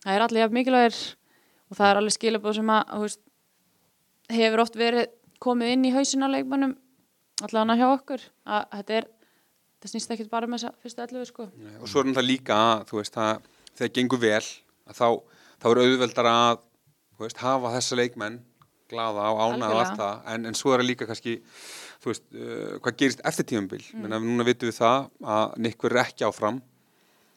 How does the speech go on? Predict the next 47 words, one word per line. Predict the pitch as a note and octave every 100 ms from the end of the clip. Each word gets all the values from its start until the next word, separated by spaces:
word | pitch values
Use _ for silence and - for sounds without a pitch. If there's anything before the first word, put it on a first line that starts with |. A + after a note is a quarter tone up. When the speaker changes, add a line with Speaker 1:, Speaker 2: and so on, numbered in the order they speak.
| -
Speaker 2:
og | - G#2+ G#2+ A2 - _
sem | - A2+
þýðir | B2 A2+
það | A2+
mögulega | A#2 C#3 C#3+ A#2 A2+
að | B2
Edda | - -
ekki | A#2+ A#2
heldur, | B2 - B2+ - - _
á | - A#2+
þess | A#2 A#2+
að | A2+ G#2+
einhvern | A2+ A#2+
veginn | A2+ A2
vita | C3+ - A#2
það | G#2+ G2
og, | G#2 A2 - - - -
þú | - A#2
veist, | A#2
ég | B2
fór | C#3
bara | C#3+ D3
aðeins | C#3
að | B2
skoða, | - D3 F3 D3+ C3+ B2+ - _ _ _ _ _ _ -
þú |
veist, | A#2 -
það | B2+
eru | C3 B2+ C3 C3+ - _
sautján | - - D#3 D#3+ D3+ C#3+
leikmenn | D3 B2 G#2 G#2+
sem | A#2 A2+
eru | G#2+
samningslausir, | A#2+ B2+ B2+ - G2+ F#2 G2 - _ _ _ _ _ _
þú | _ -
veist, | - A2
hjá |
Breiðablik. | A2 A#2+ G2 F2+ - _
Speaker 1:
Mm. | G3 F3+
Speaker 2:
Og | -
þar | B2 A#2+ A2+
af | A2 -
meðal | B2+ B2 A2+ G#2+
er | A2+ A2+
það | G#2+ G#2+ A2+
Andrea | A2+ A#2+ A2
Rut, | A#2 A2+ -